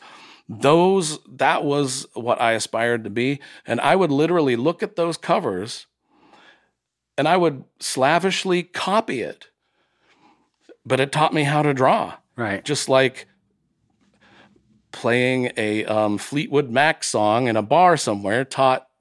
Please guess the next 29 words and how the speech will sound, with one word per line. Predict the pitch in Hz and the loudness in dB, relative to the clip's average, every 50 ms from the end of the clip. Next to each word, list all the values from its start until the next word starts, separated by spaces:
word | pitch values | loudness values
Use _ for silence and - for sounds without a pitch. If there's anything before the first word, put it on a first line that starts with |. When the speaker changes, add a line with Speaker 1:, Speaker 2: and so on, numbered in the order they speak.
| _ - | _ -16
Speaker 1:
some | - - - 131 139 143 139 135 123 135 _ _ _ | -12 -6 -2 -2 0 0 0 -2 -4 -6 _ _ _
person | - 139 139 131 - 131 | -6 -4 -4 -4 -4 -4
that's | 120 113 - - 143 | -4 -4 -6 -6 -2
really | 139 160 180 170 | 0 2 2 0
famous | 151 - 165 202 208 185 131 107 - - | 0 0 0 0 2 0 0 0 0 0
right | 104 101 101 107 | 0 0 0 0
now | 101 98 101 113 127 131 _ _ - - _ _ _ | 0 0 0 0 -2 -4 _ _ -20 -20 _ _ _
how | _ - - 92 101 | _ -12 -6 -4 -4
to | 107 | -2
be | 107 117 127 131 123 - _ _ _ _ - _ - | -2 -2 -4 -4 -4 -8 _ _ _ _ -20 _ -16
a | 104 101 107 - - | -16 -16 -16 -12 -10
good | 95 95 110 117 | -8 -8 -8 -8
singer. | - - 151 170 147 101 90 87 - _ _ _ _ - - - - - - - - - - - - - - _ _ _ _ | -6 -4 -2 -2 -2 -2 -6 -8 -14 _ _ _ _ -20 -20 -20 -20 -20 -20 -20 -20 -20 -20 -20 -20 -20 -20 _ _ _ _
It's | - - | -12 -10
the | 113 | -6
same | - 160 180 165 - | -4 -2 -2 -2 -2
thing. | 180 185 139 95 | -4 -6 -6 -6
It's | 98 131 | -6 -6
the | 135 | -4
same | - 165 196 196 | -2 -2 -2 -2
concept. | - - 170 - - - - 90 - _ - | -2 -2 -4 -4 -4 -4 -8 -10 -12 _ -14
You | 101 104 | -10 -6
can | 117 120 120 | -4 -4 -2
use | 131 143 135 123 139 | 0 -2 -2 -2 -2
it | - | -4
with | 123 101 113 | -4 -4 -6
Speaker 2:
Yeah. | 117 117 | -2 0
Speaker 1:
art, | 127 139 165 185 202 - - - _ _ _ _ _ _ - | 2 4 4 2 2 -2 -6 -16 _ _ _ _ _ _ -20
writing, | 110 110 117 117 117 120 139 165 170 170 180 175 175 165 156 | -20 -20 -16 -2 2 2 4 4 2 0 -2 -2 -4 -6 -6